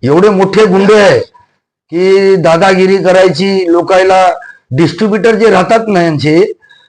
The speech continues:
ते डिस्ट्रीब्युटर आहे ना, यांना दादागिरी करायसाठी, अ, दुकानावर जा त्यांच्या आणि दादागिरी करा म्हणून, कारण की डिस्ट्रीब्युटरचा लय फायदा होते ना. हमी विकता याला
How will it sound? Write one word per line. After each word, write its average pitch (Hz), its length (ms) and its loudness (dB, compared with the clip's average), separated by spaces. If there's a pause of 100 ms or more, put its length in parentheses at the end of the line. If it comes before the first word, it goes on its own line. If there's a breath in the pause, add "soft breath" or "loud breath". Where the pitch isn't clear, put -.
(140)
ते 208 60 0
डिस्ट्रीब्युटर 190 680 -2
आहे 226 120 2
ना, 220 300 2 (140)
यांना 185 300 0
दादागिरी 208 800 0
करायसाठी, 208 760 -2 (440 loud breath)
अ, 180 240 2
दुकानावर 214 600 2
जा 208 260 0
त्यांच्या 214 500 0 (340 loud breath)
आणि 190 140 -2
दादागिरी 208 540 0
करा 208 220 2
म्हणून, 220 380 -2 (360 loud breath)
कारण 220 340 0
की 247 80 -4
डिस्ट्रीब्युटरचा 226 680 -2
लय 220 220 2
फायदा 220 260 2
होते 185 200 2
ना. 202 160 0 (1000 soft breath)
हमी 208 240 0
विकता 233 360 0
याला 240 440 4